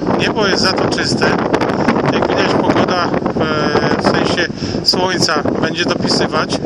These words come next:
Niestety, no, jest chłodno i to jest jakby jedyny <laughs> minus tej całej, e, przyjemności. Tym niemniej, no, widzę fajną rzecz, mianowicie łódkę. Łowią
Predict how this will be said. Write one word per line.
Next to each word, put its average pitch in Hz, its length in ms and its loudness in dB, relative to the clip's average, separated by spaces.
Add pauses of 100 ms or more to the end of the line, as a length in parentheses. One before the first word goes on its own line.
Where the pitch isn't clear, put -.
(800)
Niestety, 202 380 0
no, 196 140 0
jest 190 220 -2
chłodno 139 360 0
i 165 220 -2
to 185 200 0
jest 175 220 -2
jakby 160 300 -2
jedyny 160 420 0
<laughs> - 20 -16
minus 202 340 -2
tej - 120 -6
całej, 160 400 0 (640)
e, 156 600 2
przyjemności. 160 800 0 (1700)
Tym 196 140 -2
niemniej, 214 420 0 (1600)
no, 180 120 -2
widzę 190 440 0 (380)
fajną 196 320 0
rzecz, 170 240 0 (1300)
mianowicie 170 460 -2
łódkę. 226 400 -2 (100)
Łowią 190 420 0